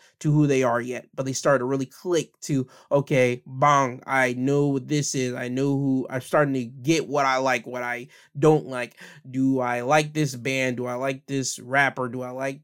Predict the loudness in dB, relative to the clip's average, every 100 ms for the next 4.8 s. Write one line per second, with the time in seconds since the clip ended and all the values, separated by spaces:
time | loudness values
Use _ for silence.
0 | -6 -6 -6 -12 -20 -20 -2 2 2 0
1 | -4 -12 -4 0 0 0 -2 0 0 -2
2 | -8 -4 2 4 2 0 0 0 -2 -4
3 | -4 0 2 0 -2 -6 -6 -4 -4 -2
4 | -2 -2 -2 -2 -2 0 0 -2